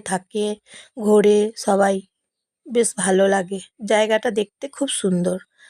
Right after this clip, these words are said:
আসবেন দেখবেন, আপনাদেরও খুব ভালো লাগবে। লাইক, শেয়ার, কমেন্ট করে জানাবেন তাহলে কেমন লাগলো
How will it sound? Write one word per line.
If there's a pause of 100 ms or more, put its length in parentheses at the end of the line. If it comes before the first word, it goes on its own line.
(160)
আসবেন
দেখবেন,
আপনাদেরও
খুব
ভালো
লাগবে। (1200)
লাইক,
শেয়ার,
কমেন্ট
করে
জানাবেন
তাহলে (400)
কেমন
লাগলো